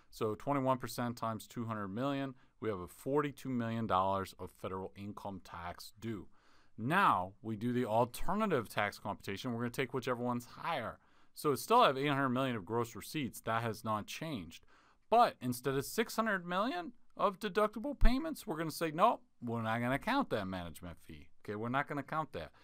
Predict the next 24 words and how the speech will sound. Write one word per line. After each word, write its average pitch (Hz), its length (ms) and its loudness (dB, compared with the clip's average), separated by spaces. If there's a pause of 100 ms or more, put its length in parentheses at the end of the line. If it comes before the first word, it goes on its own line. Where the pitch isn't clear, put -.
(280)
So - 160 0
now 151 540 4
there's 110 200 -4
only 123 180 0
four 170 280 -4
hundred 147 200 2
and 104 100 -10
fifty 214 380 -4
million 85 400 -6 (140)
of 104 120 -8
deductible 92 580 -6
payments. - 380 0
So 120 120 -6
then 123 300 -2 (260)
the - 60 -12
taxable 147 460 4
income 143 260 0
would 101 120 -2
basically 110 320 -4
be 98 140 -8
three 135 280 -2
hundred 107 300 -4
fifty 160 300 -4
million 117 520 -2